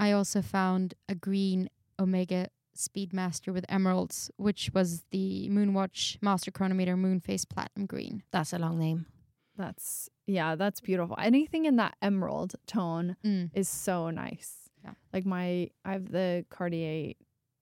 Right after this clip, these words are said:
Speaker 3: Tank Mousse in green, and that feels like Christmas 'cause it's just that Christmassy green.
Speaker 1: Mm.
Speaker 3: It's different than, like, my more <laughs> khaki green, which is
Speaker 1: <laughs>
Speaker 3: probably what I like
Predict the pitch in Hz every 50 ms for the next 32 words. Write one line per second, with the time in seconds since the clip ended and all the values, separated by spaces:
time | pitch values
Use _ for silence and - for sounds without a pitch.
0 | _ - - - 185 170 165 160 - _ - - 185 180 180 226 233 - - -
1 | - - 220 208 208 202 220 220 233 254 269 285 262 - - 190 190 185 170 -
2 | - - - 175 - - 175 - - - - - - 165 - - - - 170 -
3 | - - - 190 190 196 190 - - - 240 214 - - 190 - _ - - -
4 | 233 - - - 175 - - - 143 - - - 113 101 80 - 196 190 - -
5 | 233 214 202 190 190 - - - - 208 196 - - 196 185 175 170 180 170 170
6 | 160 151 147 170 - - - 165 147 147 143 147 170 175 170 165 147 165 214 -
7 | - 214 202 - - _ - - - _ _ - - 262 247 - - - 202 -
8 | - 180 180 180 180 185 185 190 190 - 233 190 - - 202 190 180 190 180 180
9 | 180 175 185 180 180 180 160 170 - -